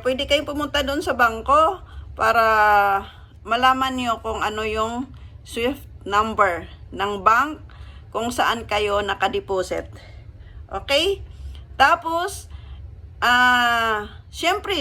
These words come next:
surukan nyo yung passport nyo na nagpapatunay na kayo ay tunay.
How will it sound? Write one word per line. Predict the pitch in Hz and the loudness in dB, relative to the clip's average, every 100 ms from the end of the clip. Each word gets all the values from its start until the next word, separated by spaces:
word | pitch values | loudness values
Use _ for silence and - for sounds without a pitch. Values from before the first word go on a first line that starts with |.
| 277 | 0
surukan | 285 285 277 277 | 0 2 2 2
nyo | 294 294 294 | 0 0 -2
yung | 285 | 0
passport | 262 240 - - 269 262 | 2 0 -2 0 0 0
nyo | 302 302 226 196 - - | -2 0 2 0 -8 -14
na | - | -6
nagpapatunay | 220 226 214 214 220 220 214 202 226 277 359 370 | -4 -2 -2 -2 -2 -2 -2 0 2 2 0 -4
na | 220 190 | -6 -4
kayo | 190 196 214 226 202 - | -2 0 0 0 -4 -4
ay | 190 226 277 330 415 403 - - - - - | 2 4 4 2 -4 -8 -18 -18 -16 -16 -4
tunay. | 262 269 247 202 180 165 202 | -2 2 2 2 0 -6 -14